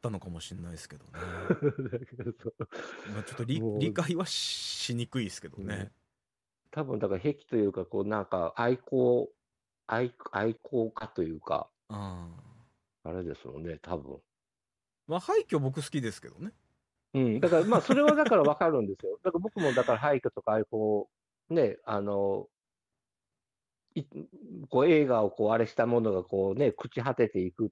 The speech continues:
Speaker 2: ていう、こうあれはあるじゃないですか、
Speaker 1: うんうん。
Speaker 2: 魅力っていうか。
Speaker 1: うん。
Speaker 2: だからそれはもう全然わかるんですけど、
Speaker 1: うん。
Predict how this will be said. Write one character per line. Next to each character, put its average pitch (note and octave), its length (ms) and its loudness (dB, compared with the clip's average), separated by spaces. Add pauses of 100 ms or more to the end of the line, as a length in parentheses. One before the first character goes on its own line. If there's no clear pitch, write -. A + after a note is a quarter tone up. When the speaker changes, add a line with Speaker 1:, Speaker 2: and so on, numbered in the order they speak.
(100)
Speaker 2:
て - 60 -4
い F2+ 60 0
う、 E2 180 -6
こ E2+ 260 -4
う - 0 -
あ G2 80 0
れ G2 100 -2
は G2 220 0
あ B2+ 40 0
る A2+ 120 2
じ F2+ 80 -4
ゃ D2+ 40 -2
な C#2+ 140 -12
い - 40 -20
で - 100 -12
す - 60 -20
か、 C3+ 140 -2
Speaker 1:
う C3 40 0
ん - 40 -2
う - 20 -6
ん。 F2+ 60 -6
Speaker 2:
魅 E2+ 60 -6
力 E2 220 -4
っ - 20 -8 (120)
て - 60 -12
い G#2 120 -8
う F2+ 40 -10
か。 D2 220 -10 (1040)
Speaker 1:
う - 40 -20
ん。 - 40 -20
Speaker 2:
だ - 0 -
か - 140 -8
ら G2+ 40 -2
そ - 140 -10
れ G3+ 80 6
は G#3+ 200 6
も F#3+ 140 0
う C3+ 40 0
全 C3+ 280 0
然 D3+ 260 2
わ C3 120 0
か C#3 200 -2
る A2+ 140 0
ん E2+ 100 -6
で D#2+ 120 -8
す - 120 -20
け D#2+ 120 -6
ど、 E2 200 -4
Speaker 1:
う C#2+ 60 -4
ん。 F#2 200 -10